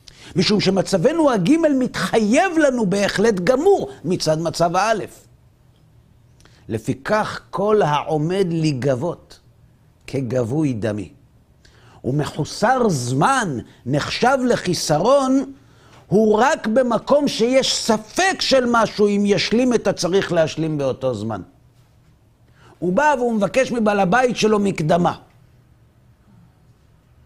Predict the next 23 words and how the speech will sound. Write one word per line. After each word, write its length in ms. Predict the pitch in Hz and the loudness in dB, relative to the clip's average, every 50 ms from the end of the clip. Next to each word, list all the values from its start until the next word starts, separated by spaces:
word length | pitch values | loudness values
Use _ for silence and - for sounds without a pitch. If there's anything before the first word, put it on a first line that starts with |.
| _ _ _ _ _ _ _ _ _ _ _ _ _ _ _ - - | _ _ _ _ _ _ _ _ _ _ _ _ _ _ _ -8 -4
אז 120 | 135 147 | -2 0
הוא 80 | 175 233 | 2 2
עושה 180 | - - 294 | 2 2 2
לו 200 | 294 294 262 - | 2 2 0 0
פרצוף. 640 | - 233 226 - - - 269 247 - - - - - _ - - | -2 -4 -4 -4 -4 -2 -2 -2 -2 -6 -8 -20 -20 _ -6 -2
למה? 300 | 135 135 135 127 139 156 | 0 0 0 0 -2 -4
הוא 60 | - - - _ _ _ _ _ _ _ - - _ _ _ _ - | -4 -8 -16 _ _ _ _ _ _ _ -20 -20 _ _ _ _ -8
אומר 160 | - 127 165 | -4 0 0
לו, 120 | 185 190 180 | 2 2 2
"מי 200 | 175 180 196 196 | 2 2 2 2
אמר 180 | 190 185 185 | 2 0 0
בכלל 260 | 185 165 151 - 180 | 0 -2 -2 -2 -2
שתישאר 360 | 165 - - 151 104 170 170 135 | -4 -2 -4 -2 0 0 0 2
פה 80 | 113 170 | 0 -2
עד 60 | 156 | -2
סוף 180 | - 156 - - | -2 -4 -4 -4
החודש?" 580 | 139 - 185 202 - - 78 - - - - _ _ _ _ _ _ _ _ _ _ _ _ _ _ _ _ _ - - - - | -2 -2 -2 -2 -4 -6 -10 -14 -18 -20 -20 _ _ _ _ _ _ _ _ _ _ _ _ _ _ _ _ _ -20 -20 -20 -16
זאת 100 | - - | -6 -2
אומרת, 380 | - 165 185 180 175 175 - - - | 0 0 2 2 0 -2 -4 -6 -4
מחוסר 720 | 156 170 156 - 165 185 156 - - 269 311 339 294 269 | -2 -2 -2 0 -2 -2 -2 -2 -2 0 2 2 2 2
זמן 580 | 202 160 147 156 180 226 269 - 220 220 233 247 247 - - - | 2 2 2 2 4 4 2 2 2 0 0 -2 -4 -6 -8 -6
הוא 120 | - 175 - - | -4 -4 -4 -2
פגם 540 | - 139 117 117 269 294 285 269 269 269 | -4 -2 0 2 2 2 2 2 0 -2